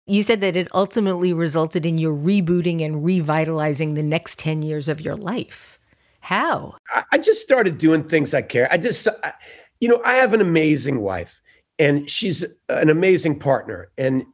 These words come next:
Speaker 2: she's not a materialist. She's like,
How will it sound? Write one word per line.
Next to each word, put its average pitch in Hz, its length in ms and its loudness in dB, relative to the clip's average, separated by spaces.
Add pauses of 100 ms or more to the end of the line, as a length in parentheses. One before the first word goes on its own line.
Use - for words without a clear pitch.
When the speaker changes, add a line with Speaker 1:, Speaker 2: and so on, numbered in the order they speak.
(360)
Speaker 2:
she's 156 280 -4
not 180 220 4
a 196 40 2
materialist. 165 760 -2 (600)
She's - 220 -10
like, 147 180 -2